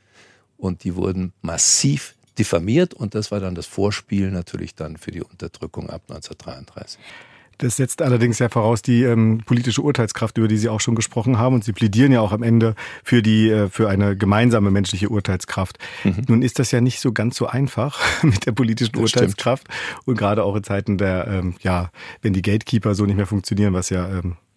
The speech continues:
Speaker 1: Mhm.
Speaker 2: etwas Positives hat, aber eben auch mit Schwierigkeiten vielleicht einhergehen kann.
Speaker 1: Mhm.
Speaker 2: Ähm, inwieweit, ähm, können wir oder müssten wir diese politische Urteilskraft trainieren? Und wenn ja, wie können wir das tun?
Speaker 1: Ja,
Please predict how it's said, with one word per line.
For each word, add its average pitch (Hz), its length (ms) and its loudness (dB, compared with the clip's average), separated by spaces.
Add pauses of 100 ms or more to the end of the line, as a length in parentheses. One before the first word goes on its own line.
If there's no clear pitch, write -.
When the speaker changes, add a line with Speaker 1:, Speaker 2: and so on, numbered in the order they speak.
Speaker 1:
Mhm. 156 80 -12
Speaker 2:
etwas 98 260 -4
Positives 113 460 0
hat, 107 120 -2
aber 95 160 -2
eben 101 160 -6
auch 98 180 -4
mit 95 140 -4
Schwierigkeiten 120 440 -2
vielleicht 104 200 -4
einhergehen 104 440 -2
kann. 104 180 0
Speaker 1:
Mhm. - 460 -6 (160)
Speaker 2:
Ähm, 107 340 4 (160)
inwieweit, 117 720 2
ähm, 104 420 4
können 123 320 4
wir 117 420 4
oder 104 160 2
müssten 123 400 4
wir 113 260 4
diese 104 200 0
politische 107 380 -2
Urteilskraft 107 600 -2
trainieren? 113 460 6
Und 90 240 0
wenn 98 140 4
ja, 101 280 0
wie 117 140 -2
können - 240 -4
wir - 80 -4
das 85 160 -10
tun? 95 360 -12 (540)
Speaker 1:
Ja, 107 340 4